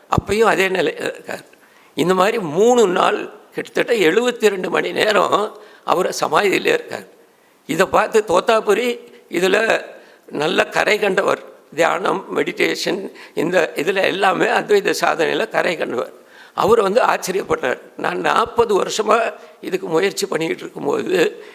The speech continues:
இவர் ஒ-, ஒ-, ஒ-, மூணு நாள் வந்து இவ்வளோ சுலபமாக இவர் வந்து அந்த உயர்ந்த நிலைமைக்கு போறாரே" அப்படின்னு அவரு ஆச்சரியப்படுறார். அதுக்கப்புறம் தான் அவர் மனசு கொஞ்சம் கொஞ்சமாக இறங்கி வருது.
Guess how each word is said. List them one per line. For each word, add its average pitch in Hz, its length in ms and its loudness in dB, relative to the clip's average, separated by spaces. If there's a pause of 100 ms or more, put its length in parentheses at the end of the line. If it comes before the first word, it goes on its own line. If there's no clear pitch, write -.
(120)
இவர் 202 200 2
ஒ-, 127 220 0 (260)
ஒ-, 143 220 2
ஒ-, - 180 0
மூணு 208 440 4
நாள் 240 480 0
வந்து 190 580 0
இவ்வளோ 214 340 0
சுலபமாக 185 800 2 (260)
இவர் 180 280 0
வந்து 180 220 0
அந்த 170 180 0
உயர்ந்த 180 380 0
நிலைமைக்கு 156 540 -6
போறாரே" 156 540 2 (260)
அப்படின்னு 160 280 -2
அவரு 156 480 0
ஆச்சரியப்படுறார். - 760 -4 (560)
அதுக்கப்புறம் 196 520 2
தான் 247 120 4
அவர் 175 220 2
மனசு 175 800 -2
கொஞ்சம் 185 240 2
கொஞ்சமாக 185 480 2
இறங்கி 185 360 2
வருது. - 380 -4